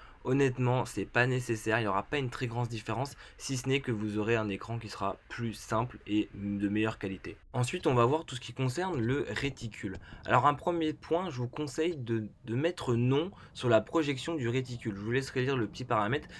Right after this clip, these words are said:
mais grosso modo, c'est si vous bougez, est-ce que votre réticule, il suit ? Pour moi, il faut qu'il reste au milieu, donc moi, je mets non.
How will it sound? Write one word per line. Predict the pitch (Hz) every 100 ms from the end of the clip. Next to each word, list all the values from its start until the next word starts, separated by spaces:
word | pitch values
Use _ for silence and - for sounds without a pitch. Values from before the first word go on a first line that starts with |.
| -
mais | 117
grosso | 117 127 139
modo, | 135 160
c'est | 131
si | 110 -
vous | 175 160
bougez, | 131 123 131 170 - -
est-ce | - 120
que | 170
votre | 147 - 123
réticule, | 131 127 - 151
il | 117
suit ? | - - 135 160 - - - -
Pour | 139
moi, | 170 196
il | 131
faut | 180
qu'il | 170 135
reste | 156 -
au | 127
milieu, | 120 123
donc | 175 113
moi, | 120
je | 139
mets | 110 104
non. | 101 107